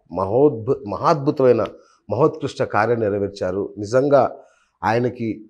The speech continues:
మన భారతీయ జాతి మొత్తం ఆయనకి రుణపడి ఉంటుంది. ఎందుకంటే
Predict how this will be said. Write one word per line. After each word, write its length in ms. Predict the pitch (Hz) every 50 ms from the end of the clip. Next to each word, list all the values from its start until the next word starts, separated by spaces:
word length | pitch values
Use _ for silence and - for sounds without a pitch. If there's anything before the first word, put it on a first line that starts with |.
| _ -
మన 220 | 98 107 110 110 110
భారతీయ 600 | 95 87 90 107 123 139 147 147 151 156 143 127
జాతి 420 | 107 95 123 123 151 160 - 170
మొత్తం 580 | 151 139 123 - - - 135 131 127 107 - - -
ఆయనకి 400 | 98 104 110 113 110 - - 107
రుణపడి 440 | 95 104 113 127 123 139 127 117 117
ఉంటుంది. 340 | 113 101 101 110 107 107
ఎందుకంటే 640 | 104 107 120 127 - 143 135 123 135 123 131 -